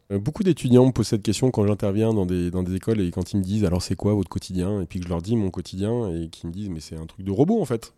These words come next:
Parce que ça veut dire que, euh, s'il y a quelqu'un qui demande, euh, une opportunité pour, euh, pour faire quelque chose, euh, bah non, je suis pas disponible. En fait, c'est planifié. Donc c'est vrai qu'il y a peu de place pour l'inattendu, même si, euh, je réserve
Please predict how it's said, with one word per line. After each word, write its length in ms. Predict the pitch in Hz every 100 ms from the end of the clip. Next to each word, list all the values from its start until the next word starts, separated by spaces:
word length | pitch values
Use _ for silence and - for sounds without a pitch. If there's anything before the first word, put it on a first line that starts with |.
| _
Parce 100 | -
que 100 | -
ça 140 | -
veut 60 | 92
dire 180 | 110 113
que, 100 | 101
euh, 320 | 104 92 87
s'il 140 | -
y 40 | 90
a 40 |
quelqu'un 320 | 90 98 113
qui 160 | 110 95
demande, 260 | 92 107 98
euh, 180 | 85 85 - - - - _ -
une 160 | 95
opportunité 640 | 98 120 104 110 104 120 120
pour, 320 | - 98 87
euh, 120 | 87
pour 200 | 85 87
faire 120 | -
quelque 280 | 95 98 90
chose, 300 | 85 147 143
euh, 460 | 98 92 90 85 85
bah 160 | 82 82
non, 120 | 127
je 60 | -
suis 80 |
pas 140 | 92 87
disponible. 360 | 90 - 165
En 60 | 113
fait, 160 | - 131
c'est 160 | 120
planifié. 440 | - 143 139 - 104 - _ - - - - - -
Donc 160 | 110
c'est 100 | -
vrai 160 | 135 160
qu'il 160 | - 113
y 20 |
a 60 |
peu 380 | 104 _ _ 170
de 80 | 160
place 600 | - 135 147 170 - - -
pour 160 | 110
l'inattendu, 800 | 104 120 127 104 98 156 - - - -
même 340 | 127 170 165
si, 640 | - - 160 190 - - -
euh, 200 | 98 101
je 120 | 98
réserve 440 | 110 107 107 131